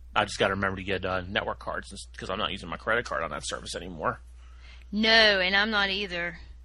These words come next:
Speaker 1: Yeah.
Speaker 2: I, I'm not gonna plug my, my credit card's still on my Xbox Live account, but, uh,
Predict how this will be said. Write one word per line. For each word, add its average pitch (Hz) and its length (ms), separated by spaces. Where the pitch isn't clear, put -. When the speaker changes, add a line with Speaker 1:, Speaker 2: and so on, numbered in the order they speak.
Speaker 1:
Yeah. - 140
Speaker 2:
I, 170 200
I'm 202 440
not 202 280
gonna 196 200
plug 190 280
my, 185 200
my 220 160
credit 247 320
card's 185 340
still 208 320
on 185 520
my 160 300
Xbox - 400
Live 165 240
account, 151 520
but, 156 340
uh, 180 220